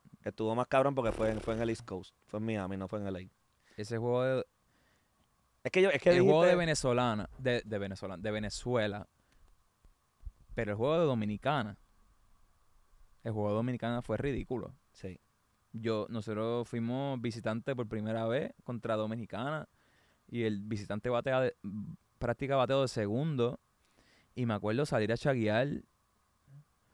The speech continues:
Speaker 2: durante la práctica de bateo como a las cinco de la tarde, jugar a las siete y habían como veinte mil personas en ese parque.
Speaker 1: Estás hablando de dos mil veintiuno,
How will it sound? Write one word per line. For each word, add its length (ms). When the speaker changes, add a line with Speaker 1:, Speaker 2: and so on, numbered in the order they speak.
Speaker 2:
durante 400
la 100
práctica 360
de 60
bateo 540
como 180
a 40
las 140
cinco 280
de 60
la 60
tarde, 260
jugar 220
a 40
las 100
siete 500
y 180
habían 240
como 200
veinte 240
mil 120
personas 400
en 60
ese 120
parque. 440
Speaker 1:
Estás 180
hablando 320
de 20
dos 60
mil 360
veintiuno, 640